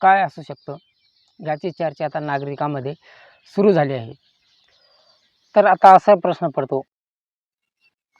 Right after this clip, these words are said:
की आरोपीने तरुणीची हत्या का केली? संबंधित घटनेतील आरोपीचे नाव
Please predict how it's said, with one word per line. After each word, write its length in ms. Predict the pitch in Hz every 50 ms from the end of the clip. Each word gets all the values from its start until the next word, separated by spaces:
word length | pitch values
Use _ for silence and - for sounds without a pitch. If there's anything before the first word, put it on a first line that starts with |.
| _ _ _ - _ _ _ -
की 120 | - - - _ _ -
आरोपीने 500 | 156 151 180 214 185 208 196 185 165 180 - _ _ _ _ _ -
तरुणीची 340 | 180 185 185 196 185 151 139
हत्या 260 | 120 - - 180 175
का 140 | - 160 160
केली? 300 | 147 - 147 123 113 - - _ _ _ _ _ _ _ _ _ _ _ _
संबंधित 320 | - 156 160 170 175 180 175
घटनेतील 480 | 160 165 151 - - 170 147 165 170
आरोपीचे 440 | 165 151 151 151 151 143 151 139 151
नाव 180 | 147 147 135